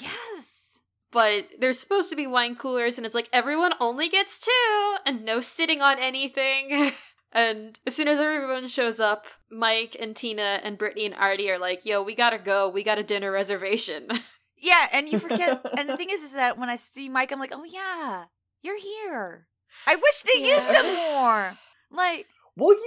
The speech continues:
Speaker 3: does get
Speaker 2: Same.
Speaker 3: several lines in this episode, so that was
Speaker 1: Yeah,
Speaker 3: nice.
Speaker 1: but also, I,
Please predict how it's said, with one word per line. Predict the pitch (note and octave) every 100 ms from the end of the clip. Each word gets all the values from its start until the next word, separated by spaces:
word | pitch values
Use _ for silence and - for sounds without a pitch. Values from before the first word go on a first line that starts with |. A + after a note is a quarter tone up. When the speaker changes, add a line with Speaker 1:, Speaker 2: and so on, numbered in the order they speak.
| A#4+
Speaker 3:
does | B4 A4+
get | G#4+ G4
Speaker 2:
Same. | G#3
Speaker 3:
several | C4 D#4+ B3
lines | G3+ A3 B3+
in | F3+
this | E3+
episode, | G#3 D#4 C4 D#3 -
so | C#3+
that | D3
was | C#4
Speaker 1:
Yeah, | F4 F#4 F4+ F#4
Speaker 3:
nice. | -
Speaker 1:
but | E4+
also, | E4+ E4+
I, | D#4+ D#4